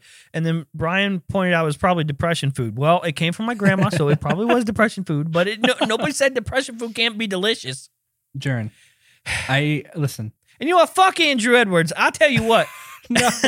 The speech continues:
Speaker 1: <laughs> He he even, he even came to my defense. He texted me 'cause you ta-, you talked about it on a podcast, like, two nights ago.
Speaker 2: Uh-huh.
Speaker 1: You exposed me to the world.
Speaker 2: Yes.
Speaker 1: And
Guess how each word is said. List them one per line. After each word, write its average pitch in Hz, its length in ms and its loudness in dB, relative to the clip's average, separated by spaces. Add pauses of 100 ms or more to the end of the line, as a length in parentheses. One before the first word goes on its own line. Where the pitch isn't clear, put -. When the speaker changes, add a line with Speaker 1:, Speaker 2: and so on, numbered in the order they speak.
(220)
Speaker 1:
<laughs> - 340 -20
He 311 540 2 (300)
he 330 480 4
even, 320 280 -2 (160)
he 320 320 0
even 302 180 -4
came 320 300 -2
to 311 60 -6
my 302 140 2
defense. 302 360 0
He 269 100 -2
texted 285 440 -4
me 185 320 -2 (300)
'cause 185 220 0
you 269 140 2
ta-, - 260 -4
you 214 160 -2
talked 226 280 -6
about 220 160 2
it 202 40 2
on 190 80 -2
a 170 60 -4
podcast, 190 500 -4
like, 143 120 -8
two 190 120 -6
nights 185 240 -2
ago. 113 260 -6 (380)
Speaker 2:
Uh-huh. 127 200 2
Speaker 1:
You 190 300 0
exposed 175 560 -2
me 185 120 -2
to 170 100 -8
the 165 80 -2
world. 139 320 2 (460)
Speaker 2:
Yes. - 420 -6 (320)
Speaker 1:
And 185 440 0